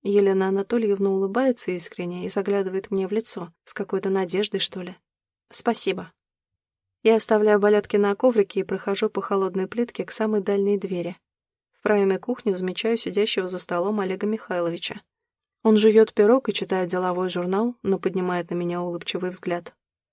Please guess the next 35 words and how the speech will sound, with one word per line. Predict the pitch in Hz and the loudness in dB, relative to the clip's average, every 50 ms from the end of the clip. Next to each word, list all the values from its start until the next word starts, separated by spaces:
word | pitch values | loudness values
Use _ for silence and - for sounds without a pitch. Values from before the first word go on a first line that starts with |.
| _ _ _ _ | _ _ _ _
«Здравствуй, | - 202 226 269 294 - - 240 226 | 4 6 8 8 6 6 6 6 6
Лера. | 214 196 170 170 170 165 - _ _ _ _ _ - | 6 6 4 2 -2 -6 -10 _ _ _ _ _ 6
Я | 196 214 240 | 8 8 8
уж | 247 233 | 8 8
боялся, | 214 226 220 214 214 220 - - 214 | 8 8 8 8 8 6 4 2 2
не | 214 | 2
придёшь». | 196 202 196 190 170 160 156 156 - - - _ _ _ _ _ _ _ _ _ _ _ _ _ _ _ | 2 2 2 2 0 -2 -2 -4 -6 -6 -10 _ _ _ _ _ _ _ _ _ _ _ _ _ _ _
Слава | - - 247 262 269 262 262 | 0 2 4 4 6 4 4
с | 247 - | 2 2
Ксюней | - - - 254 254 247 247 233 | -2 -2 0 2 4 4 4 4
говорят, | 226 226 233 233 240 247 240 | 4 4 4 4 4 2 0
что | - - - | 0 -2 -2
у | 226 | 0
них | 226 233 233 - | 0 0 -2 -4
строгий | - - - 226 190 160 175 | -6 -4 -2 -2 0 0 -2
отец. | 170 170 170 - - - - - - - _ _ _ _ _ _ _ _ | -2 -4 -4 -6 -8 -6 -6 -8 -8 -10 _ _ _ _ _ _ _ _
Он | - 202 196 | 0 2 2
заставляет | 185 190 190 - 202 185 190 185 185 180 175 | 2 2 0 0 0 0 0 0 -2 -2 -4
их | 170 165 | -8 -8
хорошо | - - 175 180 180 - - 175 170 | -6 -6 -4 -4 -2 -4 -4 -4 -4
учиться | 170 170 - - 240 - - - - | -6 -4 -4 -4 -4 -2 -4 -4 -4
и | |
убираться | 175 170 175 175 175 175 170 - - | -4 -4 -2 -2 -2 -2 -4 -6 -6
по | - 180 175 | -4 -4 -4
дому, | 165 185 220 233 220 202 - _ _ _ _ - | -2 -2 0 0 -2 -2 -6 _ _ _ _ 0
а | - 196 | 2 4
на | 196 196 | 4 4
работе | 190 190 190 233 262 - - 226 | 4 2 2 0 -2 0 2 2
у | |
него | 220 208 208 196 196 | 4 4 4 4 4
якобы | 208 202 214 208 - 180 185 196 185 | 4 2 2 0 -2 -4 -4 -2 0
вообще | 185 180 180 175 - - | 0 -2 -2 -2 -4 -4
репутация | - - - - 165 - 175 170 170 - 170 175 | -4 -2 -4 -4 -4 -4 -4 -4 -2 -2 -2 -4
страшного | - - 190 190 185 - - 185 185 190 | -4 -4 -4 -4 -2 -4 -4 -4 -4 -4
босса. | 185 180 175 170 - - - - | -4 -2 -2 0 0 -2 -2 -4